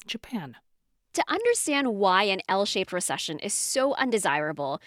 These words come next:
Speaker 2: we have to look at the different types of recessions. Economists use letter names as a kind of shorthand to describe the shape that results from a graph of a country's gross domestic product over time. By looking at these basic shapes, you can see both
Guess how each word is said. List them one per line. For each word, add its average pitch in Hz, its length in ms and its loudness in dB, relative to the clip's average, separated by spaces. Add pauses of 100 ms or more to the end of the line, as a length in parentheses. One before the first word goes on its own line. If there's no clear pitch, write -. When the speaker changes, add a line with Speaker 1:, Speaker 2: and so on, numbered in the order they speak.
(140)
Speaker 2:
we 254 120 0
have 320 200 2
to 415 100 0
look 208 300 0
at 165 300 2
the 185 80 -4
different 170 360 -6
types - 300 -2
of - 120 -6
recessions. - 640 -6 (340)
Economists 427 640 0
use 247 320 -2
letter 208 300 2
names 160 340 -2
as 175 80 -6
a 180 60 -2
kind 170 180 -2
of 170 80 -4
shorthand 214 680 2
to 208 80 -2
describe 277 880 0
the 226 80 2
shape - 480 0 (100)
that - 180 0
results 180 480 0
from 175 380 -4
a 190 140 -2
graph 220 580 0
of 196 140 -8
a 190 40 -10
country's 196 480 -8
gross 202 540 -2
domestic 175 540 -6
product 147 560 -6
over 147 260 -10
time. 170 540 -2 (480)
By 262 100 2
looking 311 460 0
at 226 180 0
these 214 220 -6
basic 196 440 -2
shapes, - 480 -6
you 247 120 -4
can 269 160 0
see 302 340 0
both 214 280 -2